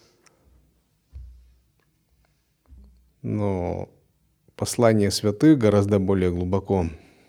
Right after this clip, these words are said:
Оно проникает сквозь время и пространство. И послание Шанкары —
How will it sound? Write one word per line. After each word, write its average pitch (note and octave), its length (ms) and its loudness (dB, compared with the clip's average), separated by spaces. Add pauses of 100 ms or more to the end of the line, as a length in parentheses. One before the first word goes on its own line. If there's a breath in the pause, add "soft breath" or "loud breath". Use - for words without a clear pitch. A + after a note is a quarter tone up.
(180 soft breath)
Оно F#2 220 -8
проникает F2+ 640 -4
сквозь F2+ 260 -6
время F#2 340 0
и E2 40 -2
пространство. - 760 -8 (1400 soft breath)
И - 80 -12
послание F2 640 -4
Шанкары — C3+ 640 -2